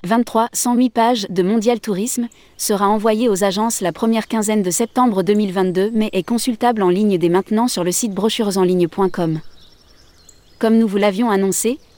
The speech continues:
pour la saison hivernale, le Théo lance Lanzarote en complément de Tenerife pour renforcer son offre aux Canaries. Un nouveau Mondi Club quatre étoiles. Mondi Club Relaxia Olivina ouvrira ses portes avec des vols au départ de Paris, Lille, Lyon, Nantes, Marseille et Toulouse,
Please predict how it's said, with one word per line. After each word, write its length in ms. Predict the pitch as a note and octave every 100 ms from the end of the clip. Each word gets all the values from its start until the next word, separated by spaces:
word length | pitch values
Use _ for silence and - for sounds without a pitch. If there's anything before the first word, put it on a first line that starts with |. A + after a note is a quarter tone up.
| -
pour 100 | F#3
la 100 | F#3
saison 300 | A3+ G#3 A#3+
hivernale, 560 | A#3 G#3 F3+ F3+ G#3+ C4+ _ -
le 140 | F#3+
Théo 260 | - B3 A3
lance 260 | G#3 G3+
Lanzarote 520 | G3+ A3+ A3 G3 A3+ -
en 80 |
complément 420 | - A#3+ A#3 A3 B3
de 80 |
Tenerife 540 | F#3+ G#3 F#3+ F3 A3+ -
pour 180 | - E3
renforcer 420 | A#3 - A3 A#3+
son 180 | A3+ F#3
offre 220 | F3 -
aux 60 | G3
Canaries. 440 | F#3 F3+ E3+ E3 - _ _ _ _ _ - - _ _ - -
Un 80 | F#3+
nouveau 300 | G3+ B3 C4+
Mondi 320 | B3 A#3 G#3+
Club 260 | - G#3 F3+
quatre 280 | C4 C#4 A#3+
étoiles. 420 | - F3+ E3+ E3+ - _ _
Mondi 320 | F3 A3 A3+ A#3+
Club 300 | A#3+ A#3+ G3+
Relaxia 500 | G#3+ G#3+ - A#3+ G#3
Olivina 480 | G3+ G3 G3+ G#3
ouvrira 380 | G#3+ F#3+ G#3+ A3
ses 160 | A#3 G3
portes 300 | A3 A3+ G3
avec 200 | F3+ E3
des 140 | F#3
vols 220 | F3 G#3+
au 40 | F#3+
départ 360 | F#3 G#3 G3+
de 100 | F3+
Paris, 340 | E3 G3 F#3 B3+ - -
Lille, 320 | F3 F#3+ A3+ - -
Lyon, 280 | F3 F#3+ C4 _
Nantes, 340 | F#3 F3+ A3 - - _ F#3
Marseille 420 | G#3 - A#3 G3
et 60 | F3
Toulouse, 480 | G#3+ G3 A3+ B3